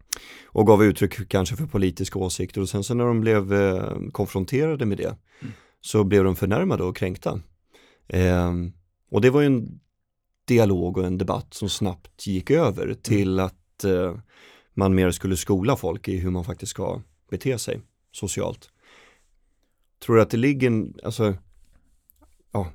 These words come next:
Speaker 1: allting har ju inte bara ett svar, men jag tänker att det är svårare att hålla koll på vad alla medarbetare säger också, och då måste man liksom ha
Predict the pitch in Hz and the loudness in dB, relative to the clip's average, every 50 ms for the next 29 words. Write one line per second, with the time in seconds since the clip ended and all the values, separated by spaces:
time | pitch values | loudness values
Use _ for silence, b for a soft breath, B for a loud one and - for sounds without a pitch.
0 | - - - 117 117 104 - - 98 92 90 98 92 90 87 95 90 92 90 90 | -16 -4 0 2 2 2 2 0 -2 -2 0 0 0 0 0 0 0 2 2 2
1 | - - 95 92 - - - - 131 101 87 90 92 101 98 - - 113 101 - | 0 -2 -4 -4 -6 -8 -2 0 0 2 2 2 2 2 2 2 0 -2 0 2
2 | 107 104 - - b b b b b b b b b b b b _ _ _ _ | 2 2 2 0 b b b b b b b b b b b b _ _ _ _
3 | _ - - 107 98 - - 147 123 110 120 156 139 135 135 127 113 - - 113 | _ -4 -4 -2 -2 0 4 6 6 8 8 8 6 6 4 4 2 2 2 0
4 | 104 92 - 113 101 107 104 101 95 95 95 104 101 95 90 92 92 101 135 139 | 0 0 -2 0 2 2 4 4 2 2 0 0 -2 -2 -2 -2 -4 -2 -4 -6
5 | 131 - 117 107 95 - - 95 90 92 110 123 127 - - 104 98 104 113 120 | -6 -6 -6 -6 -4 -4 -4 -4 -4 -4 -4 -6 -6 -6 -4 -4 -2 -2 -2 -4
6 | 113 101 - 113 110 110 101 98 92 - 101 95 87 95 123 127 120 104 95 92 | -4 -6 -6 -4 -4 -2 -2 -2 -4 -4 -6 -6 -2 0 2 4 4 4 2 0